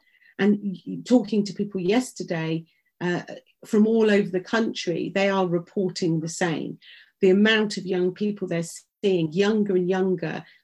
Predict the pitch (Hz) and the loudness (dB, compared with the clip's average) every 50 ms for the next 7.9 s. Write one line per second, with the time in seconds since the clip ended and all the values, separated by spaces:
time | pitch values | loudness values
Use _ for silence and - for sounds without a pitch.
0 | _ - 190 180 - - 180 170 - - 190 180 165 185 - - - - - - | _ -2 -2 -2 0 0 -4 -4 -4 -4 -4 -4 -2 -2 -2 -2 -4 -10 -4 -2
1 | 175 165 165 160 - - _ _ _ _ _ _ - 190 190 185 - 185 180 175 | 0 0 0 -2 -4 -8 _ _ _ _ _ _ 0 2 2 0 0 -2 -2 0
2 | 170 160 - - _ _ _ - 190 185 180 180 170 - - - 202 185 - 202 | 0 -2 -4 -6 _ _ _ -4 -2 0 0 0 -2 -4 -8 -6 -6 -4 -2 -2
3 | 175 170 - - 196 185 180 180 180 180 175 180 185 185 180 175 165 - 160 165 | -2 -2 0 2 4 4 4 4 2 0 0 0 0 0 0 -2 -2 -4 -8 -8
4 | - - 190 185 180 - - 180 170 170 170 165 165 160 160 160 156 - - - | -4 -2 -2 -2 -2 -2 -2 0 0 2 0 0 0 0 -2 -4 -6 -10 -12 -16
5 | _ _ _ _ _ _ _ _ - 208 208 208 208 208 - - - _ _ _ | _ _ _ _ _ _ _ _ -2 2 4 4 4 4 2 -2 -12 _ _ _
6 | _ _ _ _ - 214 208 - 277 285 311 320 294 - - 202 175 170 175 170 | _ _ _ _ -8 -6 -2 2 4 6 8 8 6 6 2 2 2 2 0 -2
7 | - 151 160 214 262 294 - _ _ _ _ _ _ - 196 185 196 - | -4 -4 0 0 0 -2 -4 _ _ _ _ _ _ -4 -4 -4 -4 -4